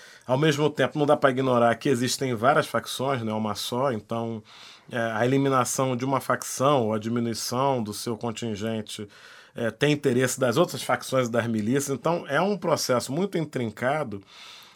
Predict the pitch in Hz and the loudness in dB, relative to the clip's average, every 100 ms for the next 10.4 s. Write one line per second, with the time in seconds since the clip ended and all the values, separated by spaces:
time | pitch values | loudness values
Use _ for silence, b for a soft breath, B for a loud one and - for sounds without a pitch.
0 | B 120 117 127 123 120 120 - 131 123 | B -4 -4 0 4 4 2 -2 -4 -2
1 | 120 113 123 151 147 107 - 120 113 104 | 0 2 4 4 0 -8 -6 -4 -4 -4
2 | 95 110 - 117 110 110 98 110 98 - | -6 -6 -4 -2 0 -2 -2 -6 -8 -4
3 | 139 156 127 120 185 165 147 175 180 175 | 0 0 0 -2 -2 0 2 2 0 -2
4 | - 175 131 143 160 170 175 165 147 160 | -2 -4 2 2 0 -4 -6 -4 -4 -2
5 | 156 - 156 151 120 117 127 131 143 - | -4 -4 -4 -4 0 2 2 -2 -10 -12
6 | B B B 127 120 117 107 113 117 123 | B B B -6 0 0 2 0 0 0
7 | 160 131 143 - 143 139 113 110 139 139 | 0 0 -2 -4 -8 -4 -4 -4 -4 -6
8 | - 123 123 135 139 - 117 127 120 107 | -4 -4 -2 -4 -6 -8 -8 -4 -4 -2
9 | 107 117 127 120 123 - 139 110 104 92 | -2 -2 -2 -4 -6 -4 -2 0 -2 -4
10 | 95 120 123 | -10 -6 -6